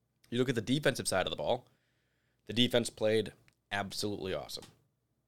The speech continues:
They gave up three points. They had six sacks. The big guy to watch, Ramondre Stevenson, he had one point seven yards per carry on fifteen rushes. One point seven. I mean, that was as bad as the Jets' rushing performance. Yes, Ramondre Stevenson had over fifty yards receiving. That was his big thing.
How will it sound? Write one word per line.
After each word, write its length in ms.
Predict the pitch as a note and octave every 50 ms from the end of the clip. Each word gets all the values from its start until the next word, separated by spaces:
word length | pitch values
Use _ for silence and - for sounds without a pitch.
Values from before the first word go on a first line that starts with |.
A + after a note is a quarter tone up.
| _ _ _
They 80 | G#2 G2
gave 180 | G2+ G2+ F#2
up 100 | F#2 -
three 280 | - - - G#2+ A2+ A#2
points. 440 | A#2 - A2 A2 A2+ A#2 A#2 - - _ _ _ _ _
They 80 | - E2
had 100 | E2 -
six 380 | - - - - - - -
sacks. 500 | - - A#2 A#2 A#2+ B2+ - - - - - _ _ _ _ _ _ _ _ _ _ _ _ _ _ _ _ _ _
The 60 | - G#2+
big 260 | G2 - C#3 C#3 C#3
guy 180 | C#3 C3 C#3+
to 60 | D3 C3
watch, 320 | A#2 A#2 B2+ C#3 - -
Ramondre 420 | G#2 G#2+ G#2+ A#2 A#2+ B2 B2+ C3
Stevenson, 500 | B2+ - - B2 B2 C3+ C#3 - - D3
he 200 | C3 A#2+ - D3
had 180 | E3+ D#3 A#2+ - - _ _ _ _ G#2+ G2+
one 240 | G#2+ A#2+ D3+ F3+ E3+
point 300 | - - D3 C#3+ - -
seven 300 | - B2 B2 B2+ B2 A2+
yards 240 | G#2+ G#2+ G#2+ -
per 100 | - G#2
carry 260 | F#2+ - G2+ G2 F#2+ D#2+
on 80 | E2
fifteen 380 | - - G2+ - - - G2 F#2
rushes. 380 | E2 D#2+ - - - - - - _ _ _ _ _ _ _ _ _ _
One 180 | - F3+ F#3+
point 240 | - - E3+ E3 -
seven. 260 | - - D3+ C3+ G2+
I 40 | F#2+
mean, 100 | G#2 G2+
that 120 | A2 D3 G3
was 100 | D#3+ A#2+
as 80 | A2
bad 200 | - A2 A2 A#2
as 60 | A#2+ A#2
the 80 | B2
Jets' 260 | A2+ A#2 D3 F#3+ - -
rushing 220 | G#2 - - C2+
performance. 540 | - - - C#2+ A#1 G1+ - - - - - _ _ _ _ _ _ _ _ _ _ _ _ _ _ _ _ _ _ _
Yes, 180 | A#2 A#2 A#2 -
Ramondre 300 | A#2+ A#2+ A#2 B2 B2+ B2
Stevenson 360 | - B2 A#2 A#2 - - A#2
had 240 | G#2+ A2 G2+ G#2 G#2
over 140 | G#2 G#2+
fifty 280 | G#2 - A2+ A2 - A2+
yards 220 | G#2+ G#2+ A2 G#2
receiving. 380 | A#2 A2+ - G#2 G#2 G#2 G#2+ G2+
That 140 | F#2 F2+ F#2+
was 100 | G2+ G2+
his 100 | G2+ F2+
big 240 | - F#2+ G2 - -
thing. 260 | - G#2 G#2 G2+